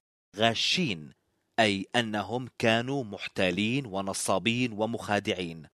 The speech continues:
ويقول بولس هنا في العدد الرابع إنه لا يسلك في مكر، والكلمة المستخدمة هنا هي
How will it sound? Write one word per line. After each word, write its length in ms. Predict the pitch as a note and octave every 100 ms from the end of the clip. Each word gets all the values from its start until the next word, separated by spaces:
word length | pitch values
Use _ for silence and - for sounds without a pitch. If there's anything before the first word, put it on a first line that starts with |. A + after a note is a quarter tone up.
| _ _ _ -
ويقول 520 | C3+ D3 - G3+ B2+
بولس 480 | A2 A#2 G2 - C3+
هنا 300 | C3+ F#2 E2+
في 140 | -
العدد 400 | G2 F2 G#2 G#2
الرابع 520 | G2 A2+ B2 G2 D#2+ - _ _ _ _ F#3
إنه 480 | F3 D3+ C#3 C3+ -
لا 260 | A#2 C3+ D3+
يسلك 640 | C3 F3 - C#3+ - C3+
في 260 | A#2+ - B2
مكر، 440 | A2 - - - - _ _ _ _ _ _ _ _ _
والكلمة 560 | A2+ A#2+ - G3 D#3+ G#2
المستخدمة 680 | F2+ F2+ - A#2+ G2+ F#2 F2
هنا 360 | A2+ A2+ E2+
هي 380 | G2 A2+ G2 F2+